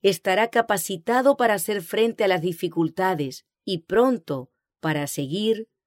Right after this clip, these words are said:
un "así dice Jehová". Los hombres no están preparados para comprender su obligación para con Dios hasta no haber aprendido en la escuela de Cristo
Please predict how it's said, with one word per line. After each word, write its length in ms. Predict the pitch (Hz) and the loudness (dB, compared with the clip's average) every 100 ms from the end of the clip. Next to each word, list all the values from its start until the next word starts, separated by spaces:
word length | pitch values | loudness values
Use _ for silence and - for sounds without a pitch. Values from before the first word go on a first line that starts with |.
| _ | _
un 200 | - 190 | -4 0
"así 560 | 160 147 - 254 302 320 - | 0 -2 -4 0 0 -2 -10
dice 640 | 143 185 - 170 165 165 _ | -8 -6 -4 -2 -2 -6 _
Jehová". 600 | - 156 139 127 123 123 _ _ _ _ _ _ | -4 -2 -2 -6 -12 -14 _ _ _ _ _ _
Los 240 | 135 143 | -8 -2
hombres 400 | 202 220 208 208 | 2 2 2 0
no 180 | 196 220 | 2 2
están 400 | 208 - 214 320 | 2 0 0 0
preparados 680 | - 190 180 175 208 208 185 | 0 0 2 2 2 0 -2
para 240 | 190 175 170 | 0 0 2
comprender 800 | 175 165 170 165 165 220 220 - _ _ - | -2 0 0 0 0 0 -2 -8 _ _ -10
su 220 | - 214 | -2 2
obligación 760 | 190 185 175 160 - 226 247 | 2 2 2 0 0 2 2
para 240 | 233 180 160 | 2 -2 0
con 200 | 160 147 | 0 0
Dios 480 | 196 214 175 - - _ _ _ | 0 0 -2 -8 -16 _ _ _
hasta 340 | - 147 - 156 | -8 -6 -2 0
no 240 | 190 214 | 2 2
haber 220 | 190 208 | 2 2
aprendido 600 | 196 190 170 156 214 185 | 0 0 0 0 -2 0
en 100 | 175 | 2
la 40 | 156 | 0
escuela 440 | - 202 202 180 | -2 -2 0 0
de 160 | 160 165 | 0 -4
Cristo 580 | 202 220 - 156 143 | -8 -8 -8 -8 -8